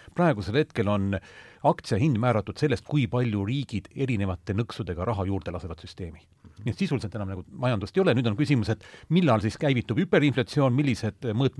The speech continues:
Speaker 1: meetmed võetakse selle vastu, et, äh, me-, mis, millised poliitilised otsused on seal. Võimalik on ju ka veel praegused kolmekümneaastased laenud teha veel saja-aastasteks laenudeks, et niisugust püssirohtu on ka,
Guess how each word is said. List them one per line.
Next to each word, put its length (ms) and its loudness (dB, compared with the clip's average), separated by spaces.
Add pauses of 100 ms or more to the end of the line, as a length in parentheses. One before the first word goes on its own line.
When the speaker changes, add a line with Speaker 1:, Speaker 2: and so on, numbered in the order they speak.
Speaker 1:
meetmed 320 0
võetakse 320 -2
selle 240 4
vastu, 380 2 (540)
et, 260 -6
äh, 200 4
me-, 180 0
mis, 260 -4
millised 340 0
poliitilised 460 0
otsused 400 -2
on 140 2
seal. 220 2 (260)
Võimalik 380 6
on 60 0
ju 80 -2
ka 80 -2
veel 160 -2
praegused 380 -4
kolmekümneaastased 720 4
laenud 340 2
teha 160 0
veel 100 -2
saja-aastasteks 680 4
laenudeks, 440 -4
et 80 -8
niisugust 300 -12
püssirohtu 500 0
on 80 0
ka, 200 4